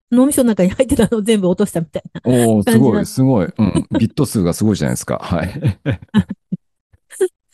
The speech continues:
Speaker 2: <laughs>
Speaker 1: なので、
Speaker 2: はい。
Speaker 1: あ、わかりやすく行動して、行動をチェックしていただくと、えっと、この、えっと、エービーシーディーイーっていうのは今五つのタイプに分かれるんですね。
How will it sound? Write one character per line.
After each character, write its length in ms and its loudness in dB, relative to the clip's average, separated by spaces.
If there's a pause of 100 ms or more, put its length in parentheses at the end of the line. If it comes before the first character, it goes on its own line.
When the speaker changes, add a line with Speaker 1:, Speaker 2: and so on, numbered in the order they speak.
(280)
Speaker 2:
<laughs> 40 -8
Speaker 1:
な 80 2
の 180 2
で、 140 4
Speaker 2:
は 140 4
い。 100 -12
Speaker 1:
あ、 160 4 (800)
わ 120 2
か 260 0
り 100 2
や 180 4
す 260 -6
く 460 2
行 200 2
動 180 2
し 160 -12
て、 320 2 (340)
行 140 2
動 160 6
を 60 4
チ 120 0
ェ 40 -4
ッ 60 -12
ク 120 -4
し 100 -10
て 240 -4
い 80 -10
た 140 -10
だ 120 -6
く 140 -18
と、 400 2 (300)
え 120 -2
っ 20 -12
と、 360 -4
こ 160 -2
の、 300 4 (880)
え 220 -4
っ 40 -8 (140)
と、 200 -2
エ 120 6
ー 40 4
ビ 120 4
ー 20 2
シ 200 0
ー 20 -4
デ 80 4
ィ 60 6
ー 60 0
イ 140 4
ー 60 2
っ 20 -16
て 80 -6
い 60 -2
う 20 -2
の 140 0
は 100 0
今 220 0
五 260 -2
つ 220 -10
の 120 -4
タ 180 0
イ 80 2
プ 60 -20 (160)
に 220 2
分 140 2
か 120 2
れ 140 4
る 140 -6
ん 60 -18
で 100 -18
す 100 -12
ね。 160 -4